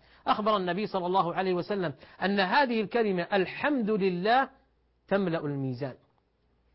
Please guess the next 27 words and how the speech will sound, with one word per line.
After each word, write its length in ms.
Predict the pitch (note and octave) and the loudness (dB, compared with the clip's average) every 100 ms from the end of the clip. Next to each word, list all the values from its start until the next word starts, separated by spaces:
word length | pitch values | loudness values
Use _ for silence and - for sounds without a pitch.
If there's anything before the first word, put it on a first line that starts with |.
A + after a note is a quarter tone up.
| _ _ _ _ _ _ _ _ - | _ _ _ _ _ _ _ _ 2
كلمة 280 | B3+ C#4 A3 | 2 4 2
تقولها، 680 | G3 F#3 B3 A#3+ A3 C4+ B3+ _ _ _ | 0 2 2 4 4 2 -2 _ _ _
ومن 220 | F#3 C#4 | 2 2
منا 280 | D4 C#4+ A#3+ | 2 2 2
لا 80 | A3 | 2
يريد 220 | G3 G3 | 2 2
أن 120 | F#3 | 0
يثقل 340 | E3 F3 - D3+ | -4 -6 -6 -4
ميزانه 480 | D3 C3 D#3 C#3 D3+ | -4 -2 -2 -2 -4
يوم 160 | C#3 | -4
القيامة؟ 420 | C3 C3 C3+ B2+ B2+ - _ - | -4 -4 -4 -4 -10 -18 _ 0
كلمة 320 | B3+ C4+ A3+ - G3 | 2 4 2 2 0
الحمد 580 | F#3 - D4 E4+ A#3 | 0 0 0 0 0
لله 520 | A#3+ A3+ G#3+ A3 B3+ A#3+ _ _ _ - | 2 2 0 2 2 0 _ _ _ -2
تملأ 320 | A#3 G#3 E3 | 0 2 0
الميزان، 480 | D#3 D3 B2+ C#3 B2 _ _ - | -2 -4 -2 -4 -6 _ _ -8
وسبحان 520 | - F#3 - A3+ G#3+ | -4 -4 0 0 2
الله 280 | F#3+ G3+ F#3 | 4 4 4
والحمد 420 | F#3 G#3+ A3 G3+ | 2 -2 -2 0
لله 440 | G3+ G3+ A#3+ C#4 - _ _ - | 0 2 2 2 -4 _ _ -2
تملأان 920 | G#3 A3+ G#3+ G#3+ A3 A#3+ B3 C#4+ C#4+ _ _ - | 0 2 0 0 2 2 2 -2 -4 _ _ -2
أو 140 | G#3+ G3 | 2 2
تملأ 540 | G3 B3+ B3 A#3+ C4+ | 0 -2 0 0 0
ما 260 | A#3+ G#3 F3+ | 0 0 0
بين 280 | F#3 G3 F3 | 0 -2 -2
السماء 560 | - F3 E3+ F3 D3 | -4 -6 -4 -4 -2
والأرض. 320 | C#3+ C3 C3+ | -4 -2 -6